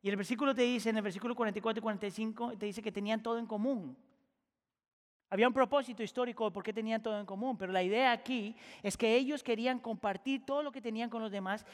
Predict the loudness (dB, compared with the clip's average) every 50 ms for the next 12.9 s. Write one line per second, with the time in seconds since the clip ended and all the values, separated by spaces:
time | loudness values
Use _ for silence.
0 | -18 -4 -4 -2 2 4 6 6 6 8 10 10 10 10 8 6 4 4 4 4
1 | 4 6 6 4 4 2 0 -4 -2 -2 2 4 6 8 8 6 6 2 -6 -10
2 | -4 -2 0 0 0 0 -2 -2 0 0 0 0 0 0 -2 -2 -2 -4 -4 -6
3 | -8 -8 -8 -6 -6 -6 -6 -6 -8 -10 -12 -12 -10 -8 -8 -8 -10 -10 -14 -18
4 | -20 _ _ _ _ _ _ _ _ _ _ _ _ _ _ _ _ _ _ _
5 | _ _ _ _ _ _ _ _ _ _ _ _ _ _ _ _ _ _ _ _
6 | _ _ _ _ _ -6 -4 -4 -6 -4 -2 -2 -2 -2 -2 -2 -2 -2 -2 -4
7 | -10 -18 -20 -20 _ _ _ _ _ _ _ _ _ _ _ _ _ _ _ _
8 | _ _ _ _ _ _ _ _ _ 0 2 4 2 2 2 4 4 4 2 2
9 | 0 0 0 0 -2 -2 -4 -6 -2 0 0 0 0 0 0 0 2 0 0 -2
10 | -2 -2 -6 -6 -4 -4 -6 -6 -4 -4 -4 -4 -2 0 -2 0 0 0 -2 -2
11 | -2 -2 -2 -2 -2 -4 -6 -6 -6 -6 -4 -4 -4 -2 -2 -4 -6 -8 -8 -6
12 | -8 -6 -4 -4 -4 -4 -4 -4 -4 -4 -4 -6 -6 -8 -6 -6 -6 -8